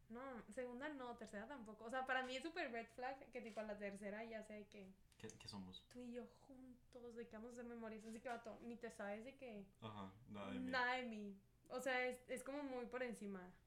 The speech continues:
Speaker 1: Yo también por eso es de que, que me guste alguien.
Speaker 2: ¿Y cuánto tiempo te ha tomado eso, esos momentos, a llegar a eso? Porque siento que es... o sea, le dedicas tiempo
Speaker 1: ¿A qué?
Speaker 2: para llegar a ese momento en donde puedes cuestionar de qué, qué somos.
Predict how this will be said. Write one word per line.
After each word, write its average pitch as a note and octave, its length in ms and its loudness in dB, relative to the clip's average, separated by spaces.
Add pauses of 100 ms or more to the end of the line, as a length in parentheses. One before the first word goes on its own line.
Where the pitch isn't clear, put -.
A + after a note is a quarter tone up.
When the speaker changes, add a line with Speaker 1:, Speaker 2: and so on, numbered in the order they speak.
(400)
Speaker 1:
Yo A3+ 120 0
también C4 280 2
por C4+ 120 6
eso B3 200 4
es A#3+ 80 -4
de B3+ 160 4
que, G#3 220 -2
que A#3+ 100 2
me A#3 140 2
guste A#3 280 -2
alguien. B3+ 320 2
Speaker 2:
¿Y - 40 -4
cuánto B2 240 0
tiempo C3 280 0 (420)
te A#2 60 -4
ha A2 100 0
tomado A2 400 2
eso, - 240 -4
esos A2 600 -2
momentos, G2+ 440 -2 (200)
a B2 200 -4
llegar A#2 300 2
a A#2+ 40 4
eso? A2+ 240 -2
Porque G#2 200 -6
siento G#2 220 -2
que C#3+ 160 0
es... B2+ 180 -2 (680)
o - 40 -18
sea, F2 120 -12
le E2+ 100 -6
dedicas F#2 400 -6
tiempo F#2+ 420 -4 (280)
Speaker 1:
¿A A3+ 160 -4
qué? A3+ 240 -2 (120)
Speaker 2:
para - 140 2
llegar F#2 240 2
a G#2 40 2
ese G#2+ 140 -4
momento F#2+ 600 -2
en G2 80 -4
donde F2 220 -6 (200)
puedes F#2 260 -2
cuestionar F2 460 -6
de F2+ 100 -10
qué, - 180 -18
qué F2+ 100 -10
somos. F2+ 440 -10